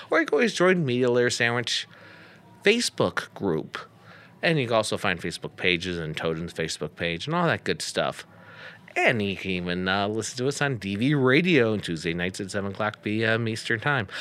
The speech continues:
uh, where I'll be in the chat room. Thank you for, thank you for watching. Thank you for listening. I hope you enjoyed the discussion I'm having with you. And may the algorithms be in your favor.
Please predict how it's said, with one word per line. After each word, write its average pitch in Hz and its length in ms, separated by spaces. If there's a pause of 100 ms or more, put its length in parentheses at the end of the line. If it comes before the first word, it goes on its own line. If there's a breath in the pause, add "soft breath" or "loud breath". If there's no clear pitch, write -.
(240 loud breath)
uh, - 60 (480)
where 90 220
I'll 71 160
be 85 120
in 82 60
the 92 80
chat 147 260
room. 50 120 (640 loud breath)
Thank 104 220
you - 60
for, 98 280 (220)
thank 185 360
you 98 320 (120)
for 98 160
watching. 82 500 (140)
Thank 80 240
you - 80
for 90 200
listening. 147 460 (100)
I 113 120
hope 104 320
you 107 180
enjoyed 107 640 (1160 loud breath)
the 156 100
discussion 160 800 (240 loud breath)
I'm 139 260
having 127 540
with 104 200
you. 107 280 (840 loud breath)
And 196 300
may 117 140
the 101 160
algorithms 87 680
be 80 100
in 76 60
your 80 100
favor. - 380